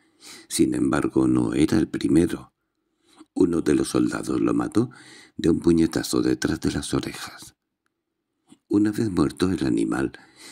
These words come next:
sacó el cuerpo rojo de su piel, pero la vista de la sangre que manipulaba, que le cubría las manos,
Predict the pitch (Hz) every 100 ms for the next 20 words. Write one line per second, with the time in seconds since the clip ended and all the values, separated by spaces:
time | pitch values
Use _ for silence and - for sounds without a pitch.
0 | - - - 92 82 - 85 - 78 82
1 | 76 - 64 - - - 71 - - _
2 | _ - - _ - 82 78 67 - -
3 | 80 - - 65 73 62 - 73 60 58
4 | 58 - 71 60 57 64 64 73 69 78
5 | - 62 - _ _ _ _ _ 71 73
6 | 78 - - - 69 58 57 53 - 80
7 | 87 78 73